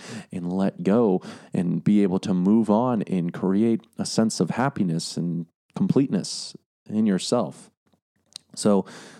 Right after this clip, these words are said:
today is a day that, um, I'm just excited to spend time with you so that you can learn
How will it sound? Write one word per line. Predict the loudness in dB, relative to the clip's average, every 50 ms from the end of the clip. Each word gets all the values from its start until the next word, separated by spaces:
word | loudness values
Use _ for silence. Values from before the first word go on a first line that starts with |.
| -20 _
today | -2 -2 2 4 4 6 6 4 4 4 2 2 0 -2
is | 0 2 4 4 4 4 4 2 0 -2 -2
a | 0
day | 2 4 4 6 6 4
that, | 4 4 4 4 4 2 0 _ -2 2
um, | 2 4 4 4 2 0 0 -2 -2 -4 -4 -6 -4 -2
I'm | 0 2 2
just | 2 2 2
excited | 0 0 2 2 2 4 2 2 0
to | 0 -4
spend | -2 0 0 0 2 0 -2 -4 -6 -10 _ _ _ _ _ _ -2
time | 2 2 4 2
with | 2 0 0 -2
you | -4 -4 -4
so | -6 -4 -2 0
that | 0 0 0 2
you | 2 2 2
can | 2 2 2 4
learn | 4 4 4 4 2 -2